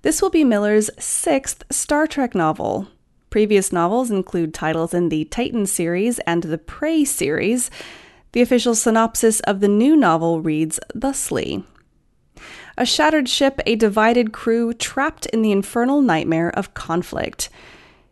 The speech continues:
Hearing of the outbreak of hostilities between the United Federation of Planets and the Klingon Empire, Captain Christopher Pike attempts to bring the U S S Enterprise home to join in the fight.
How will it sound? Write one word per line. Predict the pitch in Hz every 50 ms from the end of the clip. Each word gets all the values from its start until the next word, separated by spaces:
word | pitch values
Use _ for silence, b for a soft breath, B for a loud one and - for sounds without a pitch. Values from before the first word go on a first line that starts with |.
| B _
Hearing | _ - 226 220 226 226 220
of | 208 190
the | 196 196 -
outbreak | - 185 190 185 226 220 214 220
of | 214
hostilities | - 202 180 180 - - - 190 175 170 170 165 165 170 190 226 233
between | - - - - 220 196 190
the | 190
United | 185 185 185 202 247 285 247 -
Federation | - - 202 185 180 175 170 165 165 - - 170 160
of | 151 - _
Planets | - 254 262 254 214 208 220 - - -
and | - 190 180 180
the |
Klingon | 185 - - 180 175 175 165 160 160 -
Empire, | - - 226 254 240 - 160 139 135 135 135 156 208 220 B B B B B B B B B B B B
Captain | - 320 330 339 - 415 403
Christopher | 403 359 330 320 - 294 - 269 262
Pike | - - 226 240 247 -
attempts | - 226 - - - 262 285 302 - -
to | - 330
bring | 294 240 220 220 208
the | 190
U | 185 180 196 220 233
S | 254 294 285 - 233
S | 214 226 - - -
Enterprise | 233 240 247 - - 247 254 - - 147 135 139 143 147 -
home | - - 262 254 208 151 127 98 73 87 180 - - -
to | - 196
join | 180 - 165 151 151
in | 151 151
the | 143 147
fight. | - - - 185 170 143 - - - - -